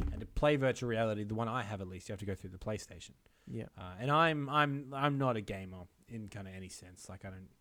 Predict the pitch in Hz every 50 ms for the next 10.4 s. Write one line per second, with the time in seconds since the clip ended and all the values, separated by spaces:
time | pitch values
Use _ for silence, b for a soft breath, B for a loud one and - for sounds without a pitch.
0 | _ _ _ _ - _ 127 120 117 104 - - _ _ _ _ _ _ _ _
1 | _ _ - - - - - - - - - 104 104 113 110 107 127 131 135 135
2 | 135 127 - - - 139 127 113 - 123 113 110 104 95 95 - - 113 107 101
3 | - - 92 87 - 98 92 90 - 95 95 95 90 95 101 101 107 107 101 95
4 | 98 95 92 90 90 - - - - - - - - - - _ _ - 127 120
5 | 123 120 113 110 110 107 104 - - _ - - _ _ _ - - - - -
6 | 160 156 151 135 127 123 120 120 117 - - - 185 190 143 104 b b b b
7 | b b 139 135 - 156 139 120 - - 143 147 135 - 120 101 - 104 98 95
8 | 92 90 90 95 - _ - _ _ _ _ - 101 104 101 98 117 120 131 131
9 | 120 131 120 117 113 110 107 107 104 101 98 95 98 - - 139 143 139 139 -
10 | 147 120 107 101 87 - 95 -